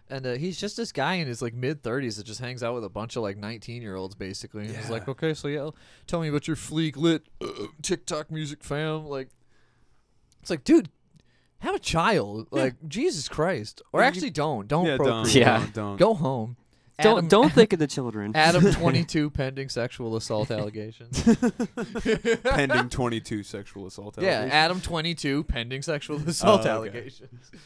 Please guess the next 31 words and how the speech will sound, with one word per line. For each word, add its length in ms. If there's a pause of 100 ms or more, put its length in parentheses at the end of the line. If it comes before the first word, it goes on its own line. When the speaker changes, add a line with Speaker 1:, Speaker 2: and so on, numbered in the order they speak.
(2250)
Speaker 1:
That's 140
Speaker 2:
Man. 180
Speaker 1:
what 60
the 60
twenty-two 380
stands 360
for. 280 (340)
Speaker 3:
Is 60
that 160
blood? 300 (760)
Speaker 2:
Kinda. 220
Speaker 1:
No, 180
Tubes, 320
it 40
was 120
fucking 400
grape 380
jelly. 340
Yes, 300
I'm 80
spitting 420
blood 260
out. 140
I 60
got 80
a 60
tooth 380
pulled, 320
you 120
fucking 400
idiot. 400